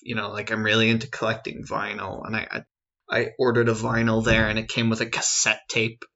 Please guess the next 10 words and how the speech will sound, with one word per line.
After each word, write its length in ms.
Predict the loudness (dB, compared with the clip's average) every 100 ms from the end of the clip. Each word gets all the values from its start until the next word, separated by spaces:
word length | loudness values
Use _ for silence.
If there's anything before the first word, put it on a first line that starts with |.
| _
of 160 | -2 0
the 80 | 2
album 440 | 2 0 -2 -2
too. 340 | 0 2 2 0
I 60 |
was 220 | -2 -2 0
really 260 | 2 2
happy. 500 | 0 0 0 -2 -4 _ _ _ _
So 500 | -4 0 2 0 -2 -6 -18 -18 -18 -2
I, 120 | -2